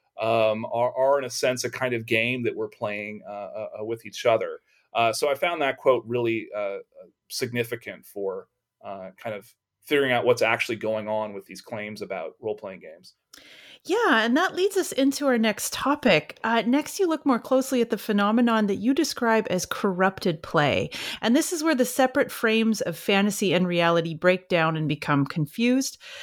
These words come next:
Speaker 2: uh, suggesting that it is, in fact, the moral entrepreneurs themselves who are victims of this condition, and then they project it onto others. So tell us more about how this works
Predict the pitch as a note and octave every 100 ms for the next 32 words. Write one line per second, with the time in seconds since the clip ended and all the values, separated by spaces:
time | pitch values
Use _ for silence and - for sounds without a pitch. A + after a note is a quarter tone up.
0 | - F#3+ F#3+ F3 - G#3+ A#3+ A#3 C4 A3+
1 | G#3 F#3 D#3+ G3 G#3+ G3 - C4 C4 A#3+
2 | G3+ G#3 C4+ C#4+ - A#3 G#3+ - G#3 A3+
3 | A#3+ G#3+ F3+ - D4 F#4+ D3 - G#3 F#3
4 | E3+ F3+ - D#3+ C#3+ D#3+ D3 D#3 - D#3+
5 | C#3+ - - - - G3+ G3+ G3 F3+ F3+
6 | E3 D#3+ E3 D3 D3+ - C4+ A#3+ D#3 -
7 | - - - - C4+ D4+ G4+ A4+ G4+ G4+
8 | D#4+ B3+ C4+ B3 B3 - B3+ B3+ -